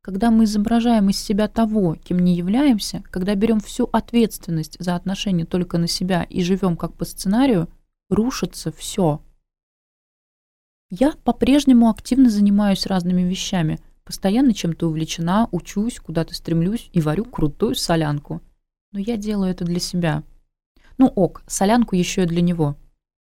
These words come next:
Потому что мне так нравится. И я больше не создаю видимость, что я позитивная, порхающая по квартире птичка, если на самом деле мне хочется разбить вазу о голову мужчины за какие-то вещи.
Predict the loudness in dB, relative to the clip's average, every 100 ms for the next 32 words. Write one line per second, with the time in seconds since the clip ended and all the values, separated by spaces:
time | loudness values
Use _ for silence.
0 | _ _ -4 0 0 0 0 2 2 0
1 | -8 -4 -2 -2 -4 -6 -10 -12 -18 _
2 | _ _ _ _ _ _ _ _ 0 2
3 | 2 2 2 0 2 2 2 0 0 2
4 | 4 4 2 2 0 -2 -10 -8 -2 -2
5 | -2 -6 -6 -4 -2 0 -2 -4 -2 -2
6 | -2 -8 -8 -6 -6 -4 -4 -4 -12 -14
7 | -4 -4 -4 _ -2 -2 0 -4 -2 0
8 | 2 4 2 0 -2 -4 -8 -10 -4 -2
9 | 0 -2 -4 -2 0 0 0 0 0 0
10 | -2 -2 0 0 0 -4 -10 -6 -6 -2
11 | 0 0 0 -6